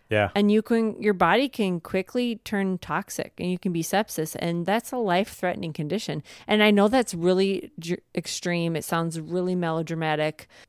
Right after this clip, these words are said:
Speaker 2: but it is a good picture to paint.
Speaker 1: Yeah.
Speaker 2: Because the l-, little foxes spoil the vine, the word says, the scripture says.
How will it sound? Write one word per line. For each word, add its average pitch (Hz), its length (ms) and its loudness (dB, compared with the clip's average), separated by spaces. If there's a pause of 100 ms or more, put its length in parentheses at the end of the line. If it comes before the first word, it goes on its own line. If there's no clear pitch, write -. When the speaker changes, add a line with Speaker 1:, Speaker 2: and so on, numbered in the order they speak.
(140)
Speaker 2:
but 180 520 6 (280)
it 226 200 6
is 233 260 6
a 233 60 2
good 185 280 2
picture 165 340 -4
to 170 100 -4
paint. 214 420 -2 (280)
Speaker 1:
Yeah. 156 180 4
Speaker 2:
Because 208 280 6
the 196 160 4
l-, - 480 -8
little 240 320 6
foxes 208 600 2
spoil 175 400 0
the 160 80 -4
vine, 151 440 -6
the 156 140 -8
word - 260 -8
says, - 380 -6
the - 60 -12
scripture 160 340 -10
says. - 280 -10